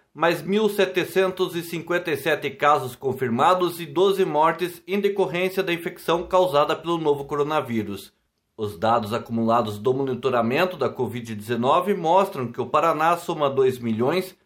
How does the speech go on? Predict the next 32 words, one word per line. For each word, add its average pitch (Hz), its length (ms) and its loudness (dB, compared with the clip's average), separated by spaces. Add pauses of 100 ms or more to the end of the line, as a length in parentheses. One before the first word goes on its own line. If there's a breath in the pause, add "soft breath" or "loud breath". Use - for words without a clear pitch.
(260)
quatrocentos 185 680 0
e 156 80 -6
vinte 135 240 -10
e 135 40 -6
três 117 360 -4
mil 180 280 0
cento 202 400 -2
e 190 40 -4
dois 170 320 -4
casos 120 400 0
confirmados 156 920 -2 (400)
e 151 80 -8
quarenta 185 380 2
e - 20 0
dois 165 300 -2
mil 185 160 0
oitocentos 185 680 0
e 175 60 -6
dois 165 260 -2
mortos 160 480 -2
pela 190 240 2
doença. 120 800 -2 (460)
Com 147 240 0
a 143 60 0
diminuição 127 720 -2
na 151 140 0
taxa 143 360 0
de 131 80 -12
infecção 151 540 -2
pela 180 280 2
covid 143 520 -4
dezenove, 120 840 0